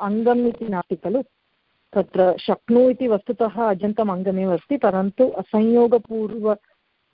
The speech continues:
पूर्वः इति कृत्वा अत्र हि लोपः, अ, क्षम्यतां, संयोगपूर्वः, संयोगपूर्व उकारः अस्ति इति कृत्वा अत्र हि लोपः न भवति।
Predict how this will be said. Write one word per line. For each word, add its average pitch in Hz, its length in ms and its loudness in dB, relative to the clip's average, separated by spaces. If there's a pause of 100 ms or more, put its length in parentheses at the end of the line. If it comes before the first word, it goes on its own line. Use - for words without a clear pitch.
(100)
पूर्वः 196 540 2 (160)
इति 196 200 -6
कृत्वा 185 640 0 (100)
अत्र 214 280 0
हि 214 220 0
लोपः, 196 520 -2
अ, 175 320 -4
क्षम्यतां, 180 380 0
संयोगपूर्वः, 226 1160 2 (680)
संयोगपूर्व 254 680 2
उकारः 208 720 0
अस्ति - 340 -8
इति 202 160 -8
कृत्वा 226 400 -2
अत्र 233 280 -2
हि 208 220 -6
लोपः 190 340 -2
न 214 240 0
भवति। 156 460 -6